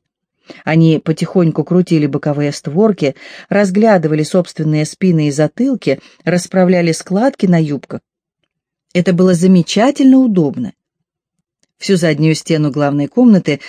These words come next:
занимал резной буфет с целой выставкой фарфоровых куколок и тонких, почти прозрачных чашек, расписанных мелкими птицами.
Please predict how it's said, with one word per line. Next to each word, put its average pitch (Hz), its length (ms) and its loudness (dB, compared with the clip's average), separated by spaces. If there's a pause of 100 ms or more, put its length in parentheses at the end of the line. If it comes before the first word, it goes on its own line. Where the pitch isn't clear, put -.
(160)
занимал 165 540 2
резной 160 420 0
буфет 151 560 -2 (300)
с - 100 -16
целой 156 300 0
выставкой 160 640 -2 (220)
фарфоровых 156 600 -4
куколок 240 560 -2 (220)
и 160 100 -4
тонких, 254 560 0
почти - 320 -6
прозрачных 214 800 -2
чашек, 190 580 -6 (300)
расписанных 165 680 -4
мелкими 156 420 -2
птицами. - 680 -10